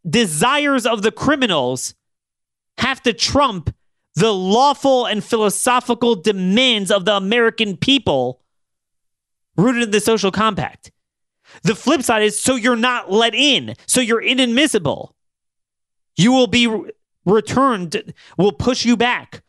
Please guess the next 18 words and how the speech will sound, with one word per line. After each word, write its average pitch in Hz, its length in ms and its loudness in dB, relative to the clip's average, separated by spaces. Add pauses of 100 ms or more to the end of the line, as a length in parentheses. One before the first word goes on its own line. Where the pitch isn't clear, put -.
(160)
immediately. 185 680 0 (920)
We 226 100 2
will 220 280 2
not 262 200 0
process 233 480 -2
you. - 280 -8 (1200)
A 170 60 -2
mixture 247 540 0
of 175 360 -2 (200)
airlifts, 233 600 0 (260)
turnbacks 233 500 0
to 214 100 -2
Mexico, 220 680 0 (1500)
and 190 120 -2
holding 226 560 0
in 208 460 -2
whatever 247 400 0
deten-, 233 340 0